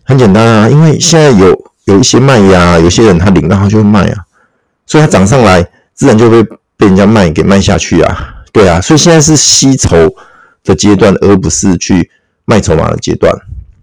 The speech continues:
对，那海哥要你拿真金白银去买B M P，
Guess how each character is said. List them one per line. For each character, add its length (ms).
对， 160
那 240
海 180
哥 200
要 120
你 140
拿 160
真 180
金 160
白 160
银 100
去 140
买 220
B 120
M 140
P， 300